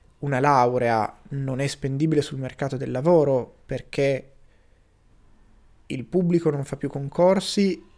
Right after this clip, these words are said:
e li fa con requisiti molto bassi, e il privato è fatto di piccolissime imprese dove i ruoli dirigenziali sono affidati più per conoscenze o relazioni e non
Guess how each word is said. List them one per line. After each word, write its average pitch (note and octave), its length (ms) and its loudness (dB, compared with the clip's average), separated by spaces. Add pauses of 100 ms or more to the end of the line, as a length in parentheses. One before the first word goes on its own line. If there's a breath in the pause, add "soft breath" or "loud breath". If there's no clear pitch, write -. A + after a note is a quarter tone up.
e D#3 120 0
li D3+ 120 -2
fa D3+ 220 -2
con D3+ 140 -6
requisiti C#3+ 520 -4
molto C3+ 340 -6
bassi, C3+ 580 -4 (1000 soft breath)
e D3+ 80 -2
il D3 100 -2
privato D3+ 440 2
è C3+ 40 -4
fatto C#3+ 420 -4
di D3 320 -4 (600)
piccolissime D3 680 -4
imprese C#3 720 0 (880 soft breath)
dove D3 360 2
i - 20 0
ruoli D3+ 240 4
dirigenziali C#3 840 -2
sono C3 340 -8
affidati C3 720 -4
più D#3 340 -2
per C3+ 480 -2
conoscenze C#3 1040 -4
o C#3 140 -4
relazioni C3+ 840 0
e C3+ 140 -8
non C3+ 580 -6